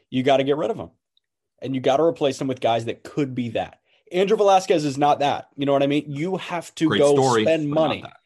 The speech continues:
Speaker 2: Yeah.
Speaker 1: You gotta go spend money to get that guy. You have to spend, you know, <laughs> eight million dollars a year on your backup shortstop, because that's what they expect from you. That's what your fan base expects from the Dodgers and the Yankees.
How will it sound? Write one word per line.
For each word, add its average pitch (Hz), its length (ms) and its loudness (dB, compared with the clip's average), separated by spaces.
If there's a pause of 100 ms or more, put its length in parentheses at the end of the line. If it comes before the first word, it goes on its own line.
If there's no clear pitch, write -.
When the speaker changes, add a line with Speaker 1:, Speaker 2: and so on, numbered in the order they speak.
(140)
Speaker 2:
Yeah. - 80 -18 (300)
Speaker 1:
You 151 160 -4
gotta 165 340 0
go 156 140 2
spend 147 360 -2
money 143 220 0
to 131 80 -4
get 143 340 -2
that 117 220 -2
guy. 80 260 -8
You 151 160 -4
have 190 440 -12
to 190 100 -10
spend, 156 640 0 (420)
you 160 120 2
know, 156 200 0 (100)
<laughs> 208 80 -6
eight 175 420 -4
million 196 340 2
dollars 175 440 2
a 156 60 2
year 190 400 2
on 165 180 0
your 160 100 0
backup 147 440 0
shortstop, 190 600 2
because 147 280 -4
that's 165 360 0
what 170 220 0
they 151 220 2
expect - 540 -4
from 120 280 -6
you. 87 340 -18
That's 156 320 0
what 180 260 -2
your 139 200 -4
fan 196 460 -2
base 110 380 -4
expects - 800 -4 (300)
from 151 160 -4
the 147 80 0
Dodgers 123 640 -4
and 123 200 -12
the 123 60 -10
Yankees. - 560 -14